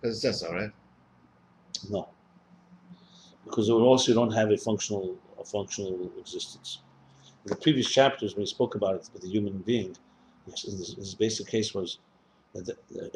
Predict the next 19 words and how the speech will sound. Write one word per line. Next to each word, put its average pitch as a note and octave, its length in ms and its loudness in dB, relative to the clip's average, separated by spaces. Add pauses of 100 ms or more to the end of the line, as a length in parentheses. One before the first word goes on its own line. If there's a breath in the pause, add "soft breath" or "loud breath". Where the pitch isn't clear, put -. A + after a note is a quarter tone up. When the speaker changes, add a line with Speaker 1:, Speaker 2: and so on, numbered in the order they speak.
Speaker 2:
Er A2 60 4
Hariyah, G#2 580 2
let's F#2 220 -10
say, - 100 -6
fits F#2+ 340 -10
right G#2 120 -2
into F#2+ 200 -8
the - 80 -8
eye. F2 220 -4 (180)
Speaker 1:
Yeah. E2 100 -12 (120)
Speaker 2:
Or G#2+ 100 0
else B2+ 160 0
you B2 60 -4
don't B2+ 140 -2
have A2+ 280 -2
a G#2+ 80 2
functional A#2+ 460 -4
existence A2 460 -6
like A2 100 -10